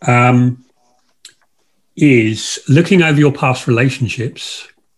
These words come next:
which of those qualities, of all the qualities we talked about, okay, so it's, before you go into the breakout room and before you think, you, you think about it, reflect privately,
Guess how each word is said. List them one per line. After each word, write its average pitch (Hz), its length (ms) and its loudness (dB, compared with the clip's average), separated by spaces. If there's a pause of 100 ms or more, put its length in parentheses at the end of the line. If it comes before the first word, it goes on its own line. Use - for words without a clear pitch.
(1400)
which 151 640 0 (160)
of 139 160 0
those 139 180 0
qualities, 127 440 0
of 120 120 0
all 160 100 0
the 147 80 2
qualities 135 400 0
we 123 120 2
talked 131 340 -2
about, 113 400 -6 (1300)
okay, 147 220 0
so - 160 0
it's, 175 480 -4 (340)
before 220 680 2
you 147 100 4
go 156 160 2
into 151 140 2
the 143 80 2
breakout 131 320 0
room 120 160 4
and 117 100 2
before 147 400 2
you 131 180 4
think, - 760 -4
you, 165 160 0
you 135 580 2
think 127 260 0
about 117 280 0
it, - 240 -8 (320)
reflect 131 420 -4
privately, 123 640 -2